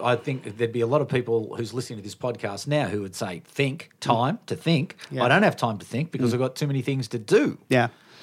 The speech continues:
Speaker 2: Yeah, and, and I think it, you know, it, it comes back to, uh, you know, that question of, you know, where is value created? And of course, value is then part of, well, then how do I, you know, taking, say, a, a citizen or a customer or,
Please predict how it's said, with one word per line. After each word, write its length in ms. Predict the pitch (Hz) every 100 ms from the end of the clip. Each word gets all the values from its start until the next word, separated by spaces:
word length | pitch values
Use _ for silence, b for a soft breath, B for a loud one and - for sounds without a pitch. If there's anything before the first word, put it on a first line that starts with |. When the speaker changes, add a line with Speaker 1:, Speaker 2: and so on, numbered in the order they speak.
| B B B B B B B
Speaker 2:
Yeah, 260 | - 135 -
and, 320 | 190 202 190 -
and 160 | 196
I 60 | 185
think 240 | 180 233
it, 280 | 185 170 -
you 80 | 170
know, 180 | 135 147 -
it, 120 | 139 - _ -
it 120 | 151
comes 260 | 156 156
back 260 | 123 156 147 -
to, 540 | 147 135 131 123 120 120
uh, 380 | 117 113 110 110
you 100 | 60
know, 160 | - - - -
that 260 | - 120 -
question 360 | - 127 - 120
of, 100 | 117
you 60 |
know, 80 | 117
where 200 | 123 127
is 120 | 120
value 400 | 113 120 117 117
created? 640 | 113 - 113 117 127 - 110
And 140 | 113
of 60 | 117
course, 240 | - 131
value 580 | 123 123 160 196 160 120
is 180 | 117 113
then 220 | 127 123
part 260 | 117 123 117
of, 60 |
well, 140 | 117 113
then 120 | 113
how 220 | 113 160
do 180 | 175 147
I, 320 | 131 120 117 - b b b
you 100 | -
know, 60 | - -
taking, 360 | - 151 135 120
say, 240 | - 117
a, 440 | 58 - - -
a 40 | 120
citizen 600 | - - 139 127 131 120
or 120 | 101
a 60 | -
customer 580 | - 131 - 127 60
or, 220 | 58 113